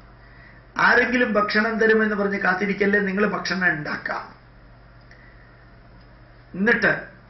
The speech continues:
ശരിക്കും പ്രധാനമന്ത്രി നരേന്ദ്രമോദി ചെയ്തത് അതാണ്. അദ്ദേഹം അവസരം ഉണ്ടാക്കി പാർലമെന്റില്. "The ideal of India, the idea of India" എന്നും പറഞ്ഞിട്ട് കത്തിജ്വലിച്ചു എല്ലാവരുടെയും മുമ്പിൽ വ്യത്യസ്തനായിട്ടുള്ള ഒരു പ്രധാനമന്ത്രി.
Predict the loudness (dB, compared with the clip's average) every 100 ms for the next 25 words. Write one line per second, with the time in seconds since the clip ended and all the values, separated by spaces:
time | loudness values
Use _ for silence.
0 | -4 -2 -2 -2 -2 2 2 4 2 0
1 | -4 -2 -2 -2 -4 -6 -8 -10 -8 -10
2 | -6 -8 -8 -18 -20 -20 -20 -20 -20 -4
3 | 0 2 2 2 2 2 2 2 -2 0
4 | 2 0 -2 -6 -6 -8 -8 -6 -8 -10
5 | -8 -10 -10 -16 -20 -20 -20 -20 -20 -20
6 | -20 -20 -20 -6 -6 -2 0 0 0 0
7 | 0 0 -6 -12 -10 -10 -10 -8 -6 -4
8 | 0 0 0 -4 -8 -10 -6 -4 -4 -6
9 | -8 -8 -8 -4 -4 -4 -10 -20 -20 -20
10 | -20 -20 -20 -20 -10 -2 0 0 -8 -4
11 | -2 -2 -4 -4 -6 -10 -10 -6 0 2
12 | 2 2 2 0 -2 -6 -6 -6 -10 -16
13 | -10 -10 -10 -4 -4 -4 -2 0 2 0
14 | -2 -8 -10 -4 -4 -4 -8 -12